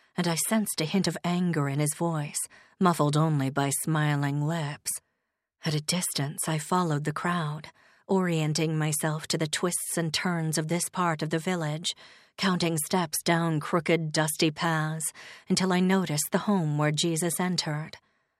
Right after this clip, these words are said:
I knew better than to ask for entrance, for it would be denied to a woman of ill repute.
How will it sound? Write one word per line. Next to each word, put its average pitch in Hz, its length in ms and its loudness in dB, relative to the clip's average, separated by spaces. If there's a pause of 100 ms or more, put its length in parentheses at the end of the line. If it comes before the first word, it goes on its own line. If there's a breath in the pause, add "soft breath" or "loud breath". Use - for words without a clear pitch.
(400)
I 156 80 -2
knew 156 300 2
better 135 320 -2
than 147 160 0
to 160 120 2
ask 156 300 0
for 151 120 2
entrance, 151 580 -2 (420)
for 170 240 -2
it 180 140 -2
would 165 160 0
be 165 120 6
denied 156 640 0
to 147 140 2
a 143 40 2
woman 151 380 0
of 139 120 -2
ill 156 260 2
repute. 143 720 -4